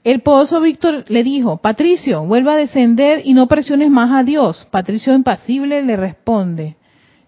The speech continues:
"Me voy a quedar aquí hasta que reciba de Dios Todopoderoso la palabra de que mi gente no conocerá la muerte espiritual".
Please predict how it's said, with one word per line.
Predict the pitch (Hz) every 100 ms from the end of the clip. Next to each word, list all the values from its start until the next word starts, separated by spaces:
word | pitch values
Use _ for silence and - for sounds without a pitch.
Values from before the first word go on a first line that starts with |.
| _ _
"Me | 214 233
voy | 233 214 370 392 277 330 302
a | 208
quedar | 202 196 208 233
aquí | 262 254 233 233
hasta | 185 196 202
que | 190
reciba | 196 190 - 262 269
de | 254 190
Dios | 190 240 247 -
Todopoderoso | - 330 330 330 294 262 226 233 277
la | 254
palabra | 202 196 208 226 233
de | 208
que | 190
mi | 185 175
gente | 247 262 254 240
no | 208 262
conocerá | 277 247 208 196 202
la | 214
muerte | 196 220 240 233 233
espiritual". | - 196 175 175 156 147 156